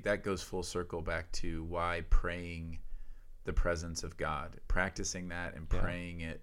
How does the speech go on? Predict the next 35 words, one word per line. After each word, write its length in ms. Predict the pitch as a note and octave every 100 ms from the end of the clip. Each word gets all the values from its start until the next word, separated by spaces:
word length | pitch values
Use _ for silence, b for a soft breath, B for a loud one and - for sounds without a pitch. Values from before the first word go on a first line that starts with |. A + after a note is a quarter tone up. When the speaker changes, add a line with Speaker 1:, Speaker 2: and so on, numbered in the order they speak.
| -
Speaker 1:
is 140 | - D2+
Speaker 2:
Yep. 80 | -
Speaker 1:
so 640 | - F#2 F#2 F2+ F2 E2+ -
crucial, 440 | - E2+ - B1
because 340 | - - E2
if 140 | F2 E2
you 140 | F#2
lose 340 | F#2 B2 D3+ G#2+
that, 420 | G2+ F#2+ - -
if 180 | - E2+
you, 260 | F#2 G#2 G2+ b b b b b b b - -
if 160 | F#2+
the 160 | - F#2
enemy 320 | A2+ B2+ A2
can 320 | G2 F2+ F2+
convince 500 | F2 F#2 F2 F#2 -
you 60 | F2+
that 180 | E2 C#2+
God 280 | F2 F2 C#2+
is 160 | -
far 280 | - D#2+ E2+
from 240 | - G#2
you, 280 | A2+ A#2 B2 - -
that 120 | F2
he's 160 | E2 D#2+
forgotten 580 | - E2 F2 F2 - F#2
you, 240 | F#2 F#2
that 160 | F2+ D#2+
he's, 560 | - F2 E2 D#2+ - -
he, 80 | F2+
that 160 | D#2+ E2
he 80 | F2+
is 140 | E2+
not 260 | E2+ E2+ F2
near, 420 | E2+ E2 G2